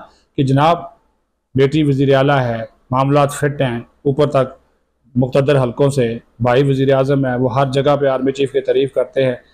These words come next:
तो नवाज शरीफ साहब कोई आपको पंगा लेना नहीं चाहते। वैसे भी जो जनरल, आ, आसिम मुनीर साहब हैं, जब इनके तकर्र किया जा रहा था, वाहिद मियाँ नवाज शरीफ थे जो कह रहे थे कि जो मेरिट पे आता है,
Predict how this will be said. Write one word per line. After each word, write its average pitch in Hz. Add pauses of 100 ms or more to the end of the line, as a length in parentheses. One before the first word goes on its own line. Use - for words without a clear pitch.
(220)
तो 165
नवाज 151
शरीफ 156
साहब 160
कोई 160
आपको 143
पंगा 156
लेना 156
नहीं 131
चाहते। 104 (500)
वैसे 139
भी 156
जो 147
जनरल, 135
आ, 120 (440)
आसिम 127
मुनीर 127
साहब 131
हैं, 113 (280)
जब 127
इनके 127
तकर्र 127
किया 123
जा 123
रहा 131
था, 143
वाहिद 135
मियाँ 131
नवाज 120
शरीफ 127
थे 131
जो 120 (120)
कह 156
रहे 143
थे 120
कि -
जो 165
मेरिट 139
पे 135
आता 123
है, 120